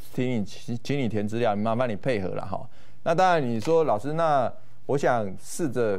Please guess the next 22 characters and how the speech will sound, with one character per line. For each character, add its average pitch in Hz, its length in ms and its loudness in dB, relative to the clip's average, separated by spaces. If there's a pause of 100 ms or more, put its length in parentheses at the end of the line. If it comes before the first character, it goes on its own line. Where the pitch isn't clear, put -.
(140)
跟 147 140 0
你 127 80 0
做 139 140 0
做 131 160 0
看， 120 240 4 (120)
好， 92 180 0
或 113 100 0
者 135 80 -2
什 131 120 -4
么 92 140 -2
的， - 220 -4 (320)
我 113 80 -2
们 127 60 0
都 180 100 4
非 180 100 2
常 143 180 4
欢 143 180 2
迎 131 140 -2
你。” 110 160 -2 (840)
好， 85 240 -2
因 147 100 -2
为 165 400 2